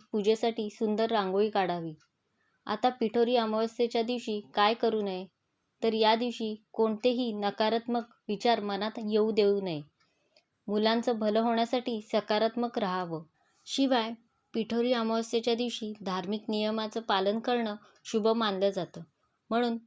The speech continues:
धार्मिक नियमसुद्धा आवर्जून करावं. हे उपाय आणि कर्म आपल्याला आपल्या कुटुंबाला शांती, समृद्धी आणि आरोग्य प्राप्त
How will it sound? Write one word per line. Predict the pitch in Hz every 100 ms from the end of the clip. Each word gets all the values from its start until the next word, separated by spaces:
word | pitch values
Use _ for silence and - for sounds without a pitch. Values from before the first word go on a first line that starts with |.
| 208
धार्मिक | 196 190 196 240 240
नियमसुद्धा | 226 220 226 240 214 196 -
आवर्जून | 185 202 208 240 233
करावं. | 208 165 160 165 _ _ _ _ _ _ -
हे | 240
उपाय | 240 214 254 208 208 -
आणि | 220 233
कर्म | 240 233 226 226 196 _ 202
आपल्याला | 208 226 240 220 202
आपल्या | 208 202 233
कुटुंबाला | 233 226 233 233 233 214 208
शांती, | - 214 202 202 220 214
समृद्धी | - 208 196 220 214 214 -
आणि | 196 233 -
आरोग्य | 208 214 220 240
प्राप्त | 233 202 190 -